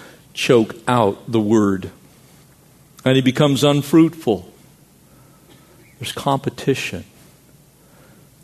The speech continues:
Now you can see how Jesus is speaking these things. You can imagine the people who are kind of still stuck on the parable itself. And they're listening, they're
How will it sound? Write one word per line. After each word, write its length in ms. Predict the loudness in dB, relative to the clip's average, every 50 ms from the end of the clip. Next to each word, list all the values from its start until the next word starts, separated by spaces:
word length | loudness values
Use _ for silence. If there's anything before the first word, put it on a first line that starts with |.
| _ _ _ _ -4
Now 60 | -2
you 100 | -2 0
can 120 | 0 -2 -2
see 200 | 0 0 0 2
how 180 | 2 2 0
Jesus 640 | -2 -2 0 0 2 2 0 -2 -4 -6 -6 -4 -4
is 80 | -4
speaking 560 | -4 -6 -6 -2 0 0 0 0 0 0 0
these 160 | 0 0 0 0
things. 180 | -2 -2 -2
You 160 | 0 0 2
can 140 | 4 4 4
imagine 880 | 6 4 4 4 2 4 4 4 4 4 4 4 2 2 2 0 -2 -6 -8 -14 -20 -20 -20 -6 0
the 80 | 0 0
people 400 | 2 6 6 6 6 6 6 6
who 120 | 8 8
are 120 | 6 4 2
kind 280 | 0 0 2 2 4
of 80 | 2 2
still 280 | 0 0 2 2 2 0
stuck 440 | -2 -4 0 0 0 0 -2 -4 0
on 180 | 2 2 2 2
the 80 | 0
parable 540 | -2 0 2 2 4 4 4 2 2 2 2
itself. 760 | 0 0 -2 -2 0 0 0 0 -4 -10 -14 -20 -20 -20 -20 -20 -20 _ -20 -20 -20 -20 -20 -20 -20 -20 -20 -20 -10 -2 0
And 120 | 2 4
they're 140 | 6 6 6
listening, 560 | 6 6 4 4 4 2 0 2 0 0 -2 -6 -10 -18
they're 240 | -18 -18 -18 -18